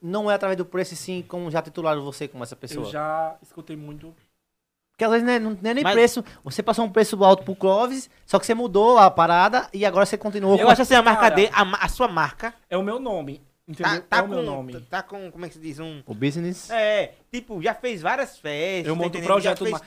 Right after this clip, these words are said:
Speaker 2: aí eu
Speaker 3: tantas
Speaker 2: escutava que eu
Speaker 3: coisas.
Speaker 2: escutava muito, "Eita, vou não fazer com ele, porque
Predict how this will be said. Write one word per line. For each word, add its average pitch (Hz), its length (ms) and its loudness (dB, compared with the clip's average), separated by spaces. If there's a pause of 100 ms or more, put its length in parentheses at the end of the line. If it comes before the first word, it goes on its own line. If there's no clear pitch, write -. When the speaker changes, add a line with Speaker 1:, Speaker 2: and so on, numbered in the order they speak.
(100)
Speaker 2:
aí 175 160 0
eu 202 60 4
Speaker 3:
tantas 233 140 -6
Speaker 2:
escutava 226 240 0
que 165 40 -6
eu 190 40 -4
Speaker 3:
coisas. 233 180 -4
Speaker 2:
escutava 170 180 -2
muito, 180 440 -10 (120)
"Eita, 156 300 -8
vou 156 140 -12
não 180 120 -12
fazer 139 260 -14
com 160 140 -14
ele, 131 240 -12
porque 135 400 -12